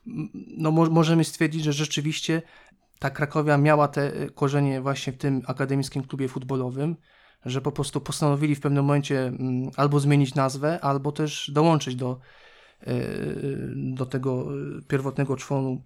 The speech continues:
taką oryginalną nazwę, bo to też warto podkreślić, że, że właśnie i Krakowia, i Wisła to były takie właściwie pierwsze takie oryginalne dość nazwy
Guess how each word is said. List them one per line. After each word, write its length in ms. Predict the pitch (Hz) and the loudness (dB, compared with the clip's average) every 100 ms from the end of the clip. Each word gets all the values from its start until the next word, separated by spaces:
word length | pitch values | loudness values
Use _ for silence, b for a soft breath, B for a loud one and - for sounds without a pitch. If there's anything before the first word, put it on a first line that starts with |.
| - | -4
taką 420 | 135 143 135 139 | 0 4 2 4
oryginalną 520 | 147 143 156 151 139 | 4 8 10 10 8
nazwę, 320 | 127 127 127 131 | 4 0 -4 -4
bo 100 | 139 | -4
to 100 | 135 | -4
też 220 | 131 135 | -4 -4
warto 220 | 131 131 | -4 -4
podkreślić, 520 | 131 127 127 - 127 | -6 -6 -8 -8 -10
że, 300 | 127 135 127 | -8 -6 -6
że 160 | 127 131 | -6 -8
właśnie 320 | 131 - 139 | -10 -8 -8
i 160 | 143 135 | -6 -4
Krakowia, 400 | 131 139 135 131 | -4 -2 -2 -2
i 120 | 127 | -4
Wisła 260 | 131 - | -6 -8
to 120 | 131 127 | -10 -8
były 200 | 131 131 | -6 -6
takie 220 | 131 131 | -8 -8
właściwie 300 | 131 - 131 | -8 -8 -4
pierwsze 360 | 147 143 - | 0 -2 -2
takie 240 | 135 139 139 | -8 -8 -6
oryginalne 480 | 135 139 143 143 139 | -4 2 2 2 0
dość 180 | 135 | -4
nazwy 380 | 135 135 131 131 | -4 -6 -6 -10